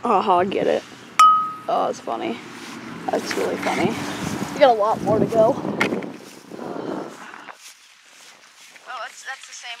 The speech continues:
one, so I'm not gonna show that one. There's a couple of the same ones, so that might take it up. This is Garfield. Him, I guess, flying, 'cause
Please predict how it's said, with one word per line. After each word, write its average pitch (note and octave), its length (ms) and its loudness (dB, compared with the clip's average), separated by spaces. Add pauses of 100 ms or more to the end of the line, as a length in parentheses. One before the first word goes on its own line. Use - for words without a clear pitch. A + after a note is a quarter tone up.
one, A3+ 140 -12 (100)
so - 120 -18
I'm G#3 60 -20
not G3 120 -18
gonna G#3+ 120 -20
show A3 160 -20
that F#3 220 -18
one. B3 160 -20 (760)
There's D#4 120 -16
a - 40 -14
couple F#4+ 220 -8
of E4+ 60 -10
the - 60 -12
same B3+ 280 -8
ones, A#3 360 -8
so G3 220 -6
that G3 180 -10
might G#3+ 240 -6 (840)
take A#3+ 160 -6
it B3 60 0
up. A#3+ 180 2 (320)
This A#3+ 140 -8
is G#3+ 180 -6
Garfield. B3+ 840 8 (1080)
Him, A#3 340 6
I B3 40 2
guess, G#3+ 200 2
flying, A#3+ 680 8
'cause G3 380 4